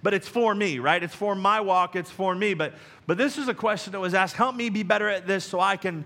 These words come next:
help someone else." And I like that. So I, I'm jazzed about today's message, and you should be too. And if, if you're new to a, a journey of faith and the spiritual journey that God has us on,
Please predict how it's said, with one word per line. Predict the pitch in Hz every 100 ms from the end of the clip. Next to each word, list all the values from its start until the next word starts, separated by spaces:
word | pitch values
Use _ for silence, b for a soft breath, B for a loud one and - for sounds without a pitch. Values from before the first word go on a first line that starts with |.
| B B B
help | - 190 196
someone | - 180 143 135
else." | 208 151 123
And | 139
I | 156 214
like | 175 185
that. | 165 151 113 - 147 147
So | 175 147 117 B -
I, | 175 214 185
I'm | 214
jazzed | 175 190 202 196
about | 180 190 165
today's | 175 190 170
message, | 180 185 185 170
and | 151
you | 180 226
should | - 180
be | 185
too. | - 185 226
And | 175
if, | 139 - B B
if | 175
you're | 156 196
new | 254 320
to | - 196
a, | 160
a | 147 160 143 135 B B 143
journey | 143 220 240 214
of | 170
faith | - 208 262 240
and | 165 170
the | 180
spiritual | 175 214 208 190
journey | 170 208 202
that | 175
God | 196 202
has | 190 226 226
us | 190 196
on, | 196 214 262